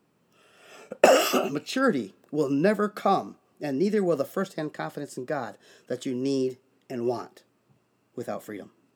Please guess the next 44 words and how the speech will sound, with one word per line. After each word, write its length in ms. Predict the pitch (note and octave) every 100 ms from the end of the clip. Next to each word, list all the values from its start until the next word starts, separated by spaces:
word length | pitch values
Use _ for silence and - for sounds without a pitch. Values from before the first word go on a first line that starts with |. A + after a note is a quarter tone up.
| _ _ _
If 80 | -
you 60 | C#3+
don't 300 | - F#3+ G3+
accept 360 | G3 G3 -
God's 200 | D#3 C3
promises, 840 | - D#3+ D#3 D3+ - D3 D3 - - _
like 340 | C3 B2+ - - _ _ _
we're 100 | A2
no 140 | G#2+ A#2
longer 280 | B2+ B2
slaves 340 | B2 B2+ C3 B2+
to 80 | B2+
sin, 420 | - C#3 C#3+ C#3+ _ _ _ _ _
all 140 | - C3
the 60 |
supplementing 680 | C3+ - C#3+ B2 B2+ B2+ A#2+
of 120 | A#2+
our 80 | A#2
faith 320 | A#2 A#2 A2+ A#2+
we 60 |
do 200 | A2 A2
won't 260 | A2 A#2 A#2+
lead 140 | A#2+
to 80 | A2
victory 420 | F3 G3 A3 G#3+ - _
or 140 | D#3+ D#3
knowledge 320 | C#3 C3 C#3+
of 100 | A#2+
God. 240 | A2+ F2+ - _ _ _ _
Discipline 460 | - F#3+ F#3+ D#3 C3
will 140 | C3+
dis-, 300 | B2 B2+ - -
will 120 | C#3
produce 320 | B2+ A#2+ A#2+
discouragement 580 | - - - B3 A#3 -
and 160 | C#3+ C3
anger 360 | G#3 A3+ A#3 A3+ -
and 140 | C#3+ C3
all 120 | C3+
manner 280 | F#3+ A3+ G#3+
of 100 | F3+
other 140 | F#3+
destructive 480 | E3+ E3 D#3 - A#2
responses 680 | A#2 G#3 A3 A3 F#3+ G3+